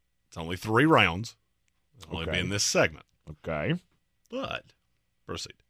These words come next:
Speaker 2: We're gonna talk about the coaches that could make the jump to the N F L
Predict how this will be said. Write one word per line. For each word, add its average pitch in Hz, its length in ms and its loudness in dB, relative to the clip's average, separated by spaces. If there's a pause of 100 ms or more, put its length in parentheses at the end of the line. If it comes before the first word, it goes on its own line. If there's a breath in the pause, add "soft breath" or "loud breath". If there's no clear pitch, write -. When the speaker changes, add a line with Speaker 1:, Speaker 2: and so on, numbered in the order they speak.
(960)
Speaker 2:
We're 123 200 2
gonna 123 200 2
talk 120 240 2
about 113 500 4 (140)
the 95 80 -6
coaches 156 580 2
that 123 200 0
could 156 300 4
make 135 320 -2
the 120 100 0
jump 143 540 2 (460)
to 143 100 4
the 131 160 4
N 120 100 4
F 120 200 0
L 175 400 4